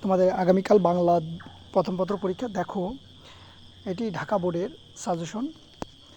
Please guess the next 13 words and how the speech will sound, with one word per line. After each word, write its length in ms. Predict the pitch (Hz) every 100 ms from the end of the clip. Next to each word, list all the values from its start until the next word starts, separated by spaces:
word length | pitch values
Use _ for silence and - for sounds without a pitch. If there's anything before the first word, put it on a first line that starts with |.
| - - - - -
অভাগী 300 | 180 175 190
স্বর্গ 460 | 202 180 175 254 277 -
কত 200 | 190 214
পার্সেন্ট 360 | 196 180 247 208
দিছি 220 | - 175
বলো 160 | 185 160 -
তো? 120 | 285 - - - - - -
এক 160 | 185 -
হাজ-, 260 | 185 185 - - - - 175
দশ 140 | 185
হাজার 200 | 185 190
পার্সেন্ট 440 | - 170 - 220 -
শিওর 460 | - - 214 190